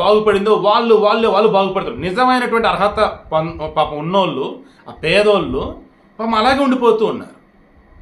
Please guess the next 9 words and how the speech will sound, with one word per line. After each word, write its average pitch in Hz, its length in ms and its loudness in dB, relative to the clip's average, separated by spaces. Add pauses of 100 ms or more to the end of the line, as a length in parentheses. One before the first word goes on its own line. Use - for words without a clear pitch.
(880)
ఎస్టీల్లో 247 440 -2
కూడా 214 180 4
అంతే, 180 200 -4 (280)
బీసీల్లో 233 420 0
కూడా 226 180 4
almost 190 360 -2
అంతే. - 200 -20 (680)
పాపం 180 200 -2 (140)
ఓసీల్లో 254 360 2